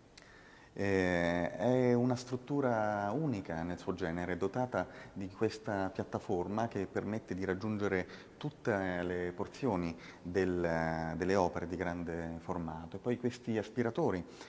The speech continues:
che consentono di, ehm, aspirare i vapori dei solventi utilizzati, e altri dispositivi, eh, tecnici che consentono il, lo svolgimento ottimale delle operazioni di restauro.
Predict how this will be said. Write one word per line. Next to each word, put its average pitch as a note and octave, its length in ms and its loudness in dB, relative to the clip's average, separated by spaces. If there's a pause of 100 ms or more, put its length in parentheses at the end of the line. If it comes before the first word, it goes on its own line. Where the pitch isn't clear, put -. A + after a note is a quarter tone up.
che F#2+ 120 -4
consentono F#2+ 640 -2
di, F#2+ 480 -4 (300)
ehm, E2 800 0
aspirare G2+ 640 2 (240)
i F2+ 180 -4
vapori F#2+ 440 2
dei E2+ 100 -2
solventi F2 440 -2
utilizzati, E2+ 720 -2 (340)
e E3 180 2
altri G2+ 600 2
dispositivi, F2+ 960 -2 (220)
eh, D#2+ 920 2
tecnici G#2+ 840 -2
che F2+ 300 4
consentono E2+ 760 -2 (220)
il, F#2 340 -2 (760)
lo G#2 120 0
svolgimento G2+ 600 0
ottimale D#2+ 520 -4 (300)
delle F2+ 220 0
operazioni E2+ 440 -2
di E2 120 0
restauro. D#2+ 640 -8